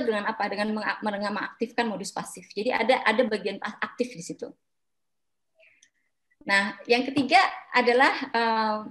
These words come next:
langkahnya adalah membuka diri terhadap seluruh fenomena. Jangan sampai filsafat itu membatasi, gitu. Seluruh fenomena harus ma-, ma-, masuk, gitu. Termasuk apa yang disebut, eh, disebut dengan fenomena melimpah atau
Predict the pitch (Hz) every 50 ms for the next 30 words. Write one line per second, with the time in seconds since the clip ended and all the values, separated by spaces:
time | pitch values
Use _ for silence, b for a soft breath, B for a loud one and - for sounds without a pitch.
0 | - _ _ _ _ _ _ _ _ _ _ _ _ _ _ _ _ 220 220 233
1 | 240 240 269 302 294 302 294 247 214 214 220 269 294 226 233 226 240 240 262 247
2 | 220 233 254 277 320 320 285 262 285 240 226 226 - - 226 220 214 214 220 -
3 | 196 185 185 180 180 175 170 165 170 175 220 220 233 247 269 269 320 254 254 254
4 | - 311 320 320 285 - - _ _ - 233 233 - 233 220 - 247 240 247 -
5 | - 226 - - 294 285 269 240 240 240 240 233 226 226 - - 220 220 220 -
6 | - - 285 254 - - - - - _ _ _ _ _ _ _ _ - 294 294
7 | 285 294 302 320 320 320 302 262 247 233 233 240 254 269 226 214 220 - - 202
8 | 196 - - 190 190 190 185 - - 190 220 - - - - - - - - _
9 | _ _ _ _ _ _ _ _ _ _ _ _ - 214 226 220 277 - 311 -
10 | 240 240 - 269 262 247 240 - 233 220 254 254 - - - _ - 202 196 202
11 | 202 220 - - - 208 240 247 - 208 202 202 214 226 220 - - 196 190 185
12 | 190 196 196 196 190 190 196 196 - 214 196 196 180 - - -